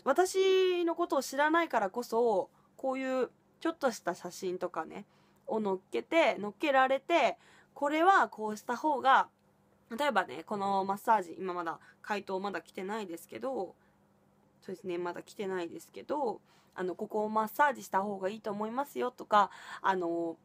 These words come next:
みんな、他のみんなにも書いたりとかしてるのを見てるので、いろいろ使えるアプリだと思います。普段の悩みとか、コンプレックスとか、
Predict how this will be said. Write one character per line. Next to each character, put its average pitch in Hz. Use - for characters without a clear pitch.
み 240
ん 233
な、 214
他 220
の 262
み 262
ん 254
な 254
に 196
も 160
書 208
い 190
た 175
り 160
と 165
か 180
し -
て 175
る 160
の 160
を -
見 175
て 170
る 151
の 151
で、 196
い 220
ろ 233
い 247
ろ 311
使 214
え 185
る 185
ア 185
プ 170
リ 160
だ 170
と -
思 175
い 170
ま 175
す。 -
普 240
段 294
の 196
悩 185
み 240
と 190
か、 185
コ 202
ン 202
プ 226
レ 240
ッ 247
ク -
ス -
と 180
か、 208